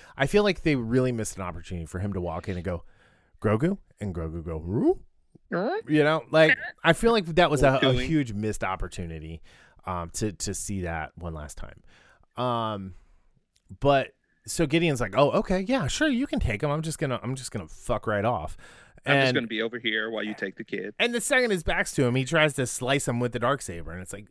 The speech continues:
Speaker 1: he's wearing Beskar. Dude, you people, you, you, you just said you know everything, right?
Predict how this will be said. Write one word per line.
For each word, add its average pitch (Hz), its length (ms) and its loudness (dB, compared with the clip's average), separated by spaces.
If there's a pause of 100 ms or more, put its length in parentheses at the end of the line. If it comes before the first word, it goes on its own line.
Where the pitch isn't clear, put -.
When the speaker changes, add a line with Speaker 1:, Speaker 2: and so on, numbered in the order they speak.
(100)
Speaker 1:
he's 202 360 -6
wearing 160 800 -6
Beskar. 120 720 -2 (1080)
Dude, 160 220 -4
you 202 100 0
people, 208 440 0
you, 160 140 -4 (220)
you, 220 160 2
you 196 220 0
just 240 240 6
said 226 260 2
you 180 200 2
know 139 340 6
everything, 131 560 0 (1120)
right? 123 340 0